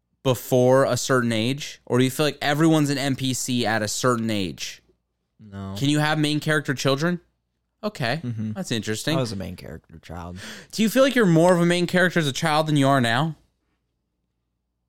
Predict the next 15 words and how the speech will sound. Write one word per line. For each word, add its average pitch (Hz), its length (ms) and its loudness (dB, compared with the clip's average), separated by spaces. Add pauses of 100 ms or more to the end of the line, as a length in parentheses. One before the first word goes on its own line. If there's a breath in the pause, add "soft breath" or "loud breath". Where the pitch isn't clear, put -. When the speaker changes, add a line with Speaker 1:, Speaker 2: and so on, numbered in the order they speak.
(1600)
Speaker 1:
Or 143 120 2
do 135 60 2
you 135 60 -2
feel 156 140 -2
like 147 140 -2
you've 131 120 -4
increased 139 540 -2
as 117 80 -4
a 113 40 -2
main 110 220 -2
character 110 380 -2
as 101 120 -2
you've 104 120 -4
gotten 101 200 0
older? 98 360 -4